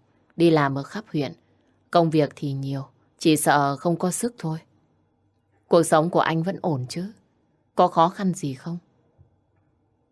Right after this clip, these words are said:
Nghe Việt hỏi câu này, Lâm bỗng im lặng. Cách nói chuyện này không hề giống với Việt. Sự xuất hiện của anh, đến đây để trách mắng hay đòi anh trả lại tiền chạy án.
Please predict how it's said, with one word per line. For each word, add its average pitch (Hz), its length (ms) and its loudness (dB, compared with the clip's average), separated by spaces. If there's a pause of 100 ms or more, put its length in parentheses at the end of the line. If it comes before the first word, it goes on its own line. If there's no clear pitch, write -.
(220)
Nghe 170 160 4
Việt 147 180 4
hỏi 139 260 -4
câu 156 220 -4
này, 135 280 -8 (280)
Lâm 170 240 0
bỗng 165 180 -4
im 185 220 -6
lặng. 147 180 -8 (540)
Cách 214 140 0
nói 196 200 2
chuyện 147 220 0
này 143 180 0
không 190 220 -4
hề 147 180 -2
giống 151 260 -2
với 254 160 -6
Việt. 156 200 -2 (400)
Sự 190 160 2
xuất 262 220 -4
hiện 147 260 0
của 143 120 0
anh, 185 220 -2 (340)
đến 156 320 2
đây 170 160 0
để 135 120 -6
trách - 280 -10
mắng 156 260 -6 (240)
hay 214 140 0
đòi 156 180 6
anh 208 180 -4
trả 147 180 -4
lại 139 180 -4
tiền 143 240 -2
chạy 156 200 -4
án. 151 300 -8